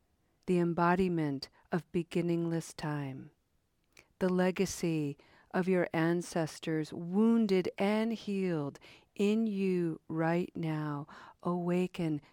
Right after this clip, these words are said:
to the miracle of your life. Bring forward your light, your grace, your love, and your presence. You heal the world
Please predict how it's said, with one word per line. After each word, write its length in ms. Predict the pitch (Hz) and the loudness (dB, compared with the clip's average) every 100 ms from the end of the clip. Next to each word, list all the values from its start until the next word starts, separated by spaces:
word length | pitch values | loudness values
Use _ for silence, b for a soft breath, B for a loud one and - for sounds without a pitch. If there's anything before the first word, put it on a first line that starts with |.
| _ | _
to 100 | 180 | -4
the 120 | 175 | -2
miracle 680 | 170 175 185 190 - 185 180 | 0 0 -2 -4 -6 -8 -6
of 180 | 170 160 | -8 -6
your 160 | 170 165 | -6 -4
life. 560 | 147 135 135 - - _ _ _ _ _ _ _ _ _ _ b b b b b - | -6 -6 -8 -14 -20 _ _ _ _ _ _ _ _ _ _ b b b b b 0
Bring 220 | 196 190 | 2 2
forward 640 | - 202 196 190 185 175 | -2 0 0 0 -2 -2
your 160 | 175 165 | -2 -2
light, 600 | 160 160 180 220 - - _ _ _ _ | -2 -2 -4 -6 -12 -20 _ _ _ _
your 200 | 175 165 | -2 -2
grace, 760 | - 160 160 175 - - - _ _ | -4 -4 -2 -4 -6 -14 -18 _ _
your 140 | 175 170 | -4 -2
love, 460 | 165 160 165 165 - b b | 0 0 0 -4 -12 b b
and 200 | - 170 | -4 -2
your 120 | 165 160 | -2 -4
presence. 840 | - 160 151 147 135 - - - _ b b b b b | -4 -4 -4 -6 -8 -12 -18 -20 _ b b b b b
You 560 | 170 185 226 220 139 - b b | -4 -2 0 -2 -6 -10 b b
heal 640 | - - 202 202 202 196 196 _ _ | -20 -8 -2 0 -2 -4 -8 _ _
the 100 | 180 | -10
world 600 | 170 156 147 123 - - | -8 -8 -8 -10 -14 -20